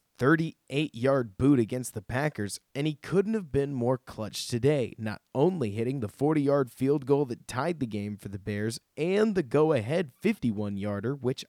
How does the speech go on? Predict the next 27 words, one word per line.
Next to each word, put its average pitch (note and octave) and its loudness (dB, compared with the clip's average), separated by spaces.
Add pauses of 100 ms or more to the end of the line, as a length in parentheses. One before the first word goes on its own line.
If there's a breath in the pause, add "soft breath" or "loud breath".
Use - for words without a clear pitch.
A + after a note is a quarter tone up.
ironically C#3 0
enough C3+ -2 (220 soft breath)
is D3 2
exactly C#3+ -2
the C3 -4
distance C3+ -4
he C3 -4
was A2 -4
not A#2 -2
allowed A2 -4
to A2+ -8
kick - -6
when G#2+ -4
the G2+ -6
Bears A#2 0
went A#2+ -6
for B2+ -6
it A#2+ -4
on G#2+ -6
fourth B2 -6
and G#2+ -12
ten B2 -6
last D3+ -8
week. G#2 -10 (240 soft breath)
But D3+ 2
of E3+ 2
course, G#2+ -2